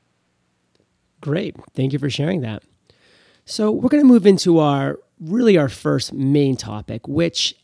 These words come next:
is failure, or not specifically just failure. It could also be a major challenge or an obstacle that you've encountered at some point in your life, because at Entrepreneur on Fire, we really delve into the journey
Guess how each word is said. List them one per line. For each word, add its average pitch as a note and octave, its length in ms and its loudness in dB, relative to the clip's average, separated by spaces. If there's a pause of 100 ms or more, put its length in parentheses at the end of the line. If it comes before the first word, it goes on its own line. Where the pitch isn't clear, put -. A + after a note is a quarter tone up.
is D3 220 0
failure, A2+ 600 -10 (520)
or G#3 160 -2
not G3+ 240 0
specifically D3+ 580 -6
just B2+ 400 -4
failure. A#2 580 -6
It D3 80 -10
could D#3+ 120 -4
also D3+ 280 -2
be C3 320 -2 (800)
a - 80 -2
major G3+ 380 2
challenge C3+ 720 -2
or C3+ 140 2
an C3+ 140 0
obstacle B2+ 380 -8
that B2 80 -6
you've B2+ 180 -8
encountered A2+ 480 -6
at A#2+ 80 -12
some A#2 200 -8
point A2+ 240 -8
in A2 60 -8
your A2 100 -10
life, G#2 380 -14
because C3 460 -6 (640)
at F3 120 2
Entrepreneur G3+ 440 4
on D#3 80 4
Fire, C3+ 340 -2
we F3 200 0
really F3 460 4
delve C3 540 -4
into C3+ 520 -2
the C3 160 -6
journey A#2+ 600 -2